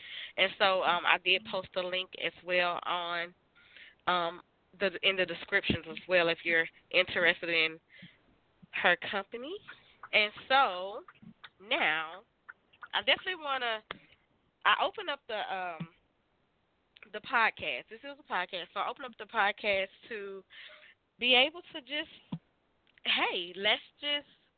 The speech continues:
wrap up the show with a quote, um, something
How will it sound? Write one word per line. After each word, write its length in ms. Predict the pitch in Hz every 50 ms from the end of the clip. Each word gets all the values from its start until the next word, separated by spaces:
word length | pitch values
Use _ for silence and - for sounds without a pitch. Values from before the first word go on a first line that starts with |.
| _ _ - - _ _ _ _ -
wrap 300 | 190 208 233 233 254 _ -
up 140 | 247 247 226 220 220
the 80 | 226 233 - -
show 440 | - 247 226 226 226 226 226 226 220 185
with 300 | 196 202 202 202 202 - _ -
a 60 | - 214 - - -
quote, 320 | - 180 160 147 - - _ _ - _ _ - - - - - _ -
um, 360 | 190 202 202 302 302 202 208 202 -
something 380 | - 277 302 - - - 359 349